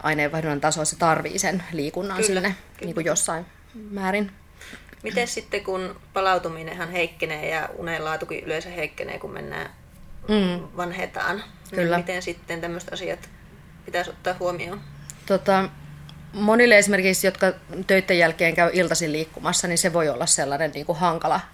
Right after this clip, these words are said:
Speaker 1: yhtälö. Et mä kehottaisin, jos mahdollista, niin liikkuun joko aamulla ennen työpäivää tai lounastunnilla tai sit välittömästi työpäivän jälkeen, mut et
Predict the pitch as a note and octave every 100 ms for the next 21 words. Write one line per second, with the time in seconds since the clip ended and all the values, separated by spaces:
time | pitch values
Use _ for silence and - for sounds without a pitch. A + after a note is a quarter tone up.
0 | - E3 F3 F#3+ G3+ - - - - -
1 | - F3+ - - - - - E3+ F3 F#3+
2 | F#3 F#3 F3 F3 E3 E3+ - - - -
3 | F3+ F#3+ F#3 F3+ F3 E3+ D#3+ D#3+ - D#3+
4 | D#3 D#3 - E3+ E3 E3 D#3+ D#3+ D#3 E3+
5 | E3+ G3 G#3 F#3 F3 E3+ D#3+ D#3+ - -
6 | D#3+ D#3 D3+ D3+ D3+ D#3 D#3+ - - E3+
7 | D#3+ E3 D#3+ D#3 D#3+ D3 D3+ D3+ C#3+ D3
8 | C#3+ D3+ D3+ F3 F3+ - - E3+ E3+ F3+
9 | F3 F3+ F3+ F#3 E3 F3 E3+ E3